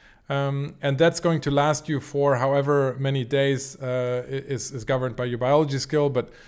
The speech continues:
uh, I think four to six days maybe, or, or three to five days or something like that. Um, so that's, that's the way of,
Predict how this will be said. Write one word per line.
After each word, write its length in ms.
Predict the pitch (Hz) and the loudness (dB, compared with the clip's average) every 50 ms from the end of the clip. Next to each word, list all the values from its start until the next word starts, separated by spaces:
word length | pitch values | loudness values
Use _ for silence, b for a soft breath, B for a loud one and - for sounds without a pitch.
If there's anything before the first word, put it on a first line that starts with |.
| B B B | B B B
uh, 320 | - 127 120 120 120 117 120 | -4 -2 -2 0 0 -2 -2
I 40 | 123 | -4
think 180 | 123 - 131 110 | -4 -6 -8 -8
four 500 | - - 135 135 139 139 139 135 131 131 | -6 -4 0 4 4 6 6 6 4 0
to 420 | 135 - 139 135 131 127 127 131 | -2 -6 -6 -4 -4 -4 -4 -4
six 300 | 117 - - 180 165 - | -4 -2 -2 -4 -2 -2
days 320 | - 165 160 160 147 143 147 | 0 2 2 2 0 -2 -4
maybe, 200 | 143 143 139 143 | -4 -2 -2 -2
or, 200 | 127 113 117 117 | -4 -4 -6 -6
or 160 | 117 104 107 | -8 -10 -8
three 240 | - - 147 147 147 | -6 -6 -4 -2 0
to 200 | 147 143 139 123 | 0 0 0 -2
five 300 | - - 143 147 151 139 | -2 -2 -2 -2 0 0
days 180 | 165 151 147 | 0 0 0
or 40 | 135 | -2
something 180 | - 143 139 143 | -4 -6 -6 -6
like 140 | 143 143 | -4 -2
that. 240 | 139 147 143 147 - b b b b b b b b - | -2 -2 -4 -4 -8 b b b b b b b b -4
Um, 580 | 135 131 127 127 127 127 127 123 123 135 - - - | -2 0 0 0 -2 -4 -6 -6 -8 -10 -12 -14 -18
so 180 | - - - 143 | -12 -4 0 6
that's, 260 | 143 151 151 - - | 6 6 6 6 0
that's 300 | - - 160 156 - - | 2 2 2 2 2 -2
the 60 | 156 | 0
way 220 | 143 151 151 151 143 | 2 4 4 4 4
of, 320 | 135 135 117 - - - | 2 0 -2 -4 -10 -14